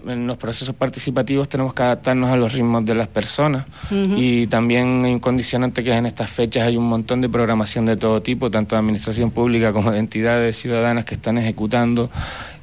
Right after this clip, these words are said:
Speaker 1: eh, proyectos y tal. Y si puedes, ir los tres días, es lo ideal. Si no, ir lo que puedas,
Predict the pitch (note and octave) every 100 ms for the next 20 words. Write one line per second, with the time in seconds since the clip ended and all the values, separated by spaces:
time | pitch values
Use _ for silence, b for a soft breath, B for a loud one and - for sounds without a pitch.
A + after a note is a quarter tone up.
0 | - A#2+ A#2+ A2+ A2+ A#2 A#2+ A2+ - B2+
1 | - - - B B B B - C#3+ C#3+
2 | C#3 C#3 C#3 C3+ C3+ C3 C3 - - -
3 | D3 C#3 F#3 F#3+ D#3+ A2+ B2 C3+ C3+ -
4 | B2+ G#2 A2 G#2 G2 G#2+ A2+ A2+ G#2+ G2+
5 | F#2 B B - A#2+ B2 D3+ C3 B B
6 | B B - - B2 A#2 G#2+ A#2 A2+ G#2+
7 | C3+ D3 E3+ F3+ E3+